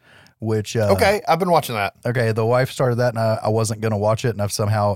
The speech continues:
Speaker 1: ended up watching it. It's not like, "Oh my God, you gotta see this," but
Speaker 2: Uh-huh.
Speaker 1: it's, but it's good. It's
Speaker 2: Yeah.
Speaker 1: not bad.
Speaker 2: That, that's what I would say about it. I'm only, like, three in, I think,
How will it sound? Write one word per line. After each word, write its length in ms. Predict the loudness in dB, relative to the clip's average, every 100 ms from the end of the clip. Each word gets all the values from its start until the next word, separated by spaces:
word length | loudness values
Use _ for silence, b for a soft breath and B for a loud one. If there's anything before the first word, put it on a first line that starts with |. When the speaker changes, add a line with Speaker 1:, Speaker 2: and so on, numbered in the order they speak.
| -4
Speaker 1:
ended 240 | -6 -2
up 100 | -4
watching 340 | -2 -4 -2 -4
it. 140 | -4 -6
It's 180 | -6 -2
not 120 | 0
like, 200 | -2 -2
"Oh 80 | -2
my 140 | -2
God, 260 | -2 -4 -4
you 60 |
gotta 180 | -4 -4
see 160 | -4 -4
this," 160 | -4
but 140 | -2 0
Speaker 2:
Uh-huh. 140 | 0
Speaker 1:
it's, 80 | -2
but 160 | -4 -4
it's 120 | -4
good. 340 | -4 -2 -4
It's 100 | 0
Speaker 2:
Yeah. 120 | 2 2
Speaker 1:
not 80 |
bad. 360 | 0 -6 -8 -12 B B B B _ 0
Speaker 2:
That, 200 | 0 2
that's 260 | 0 0
what 180 | -2 2
I 100 | 4
would 200 | 2 0
say 120 | 0
about 220 | 2 4 2
it. 120 | 0 _
I'm 220 | -2 0
only, 220 | 2 0 -2
like, 180 | -4 -6
three 300 | -10 -6 -4
in, 180 | -4 -8
I 120 | -8
think, 360 | -4 -4 -4